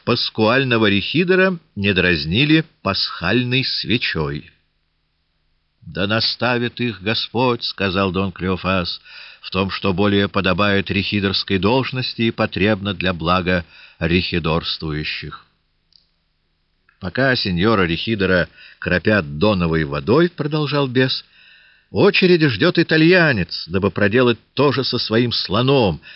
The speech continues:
которого он собирается показывать у Пуэрто-дель-Соль». Ясно, слонов обычно зовут Дон Педро, Дон Хуан или Дон Алонсо.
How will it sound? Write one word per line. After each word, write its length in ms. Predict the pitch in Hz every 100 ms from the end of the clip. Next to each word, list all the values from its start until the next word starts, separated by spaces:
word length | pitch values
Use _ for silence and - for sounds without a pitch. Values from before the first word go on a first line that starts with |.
| -
которого 460 | - 87 98 92 92
он 160 | 92
собирается 640 | 87 90 87 101 90 82 -
показывать 720 | 85 - 131 135 120 117 -
у 100 | 101
Пуэрто-дель-Соль». 1300 | 85 82 82 110 104 95 90 87 85 - - 80 69 - _ _ _ _ _ _ _ _ _ _ _ _ _ -
Ясно, 640 | 90 92 101 104 - 98
слонов 500 | - 98 98 113 110
обычно 440 | 95 95 - 92
зовут 480 | 82 90 87 82 - _ - _ _ _
Дон 240 | 76 127
Педро, 560 | 95 - 101 110 104 107
Дон 220 | 90 120
Хуан 560 | 104 - 78 85 110 101 - _ _ _
или 220 | 90 82
Дон 300 | 80 95 117 -
Алонсо. 640 | 90 76 95 90 101 95